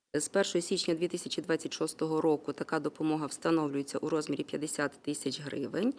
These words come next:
Вся сума, згідно із законом, виплачується одноразово. Е, ця, е, норма, ця зміна стосується також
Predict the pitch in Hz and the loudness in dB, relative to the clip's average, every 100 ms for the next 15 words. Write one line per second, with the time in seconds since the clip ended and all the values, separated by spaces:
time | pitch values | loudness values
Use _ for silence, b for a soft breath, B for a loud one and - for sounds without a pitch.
0 | b b _ - 180 - 160 143 139 151 | b b _ -2 -2 2 2 4 2 -2
1 | 139 147 - - 254 202 143 170 185 - | -2 -2 -4 2 2 2 -2 -2 -2 -2
2 | 180 - - 170 185 185 175 143 139 - | -4 -2 -2 0 0 0 0 0 0 -4
3 | - - 185 _ _ _ _ _ _ _ | -6 -8 -10 _ _ _ _ _ _ _
4 | _ _ _ - 160 156 151 147 - - | _ _ _ 0 2 4 2 -2 -6 -18
5 | _ _ - 185 196 - - _ _ _ | _ _ 4 6 6 2 -10 _ _ _
6 | - 87 - 156 151 151 165 170 214 233 | -6 -4 -2 -2 -2 2 4 4 4 0
7 | 220 151 - 160 214 220 208 151 - 196 | 2 0 2 4 4 2 -2 -6 -2 2
8 | 214 214 151 - 151 - 143 - - | 2 0 0 4 2 2 -2 -2 -6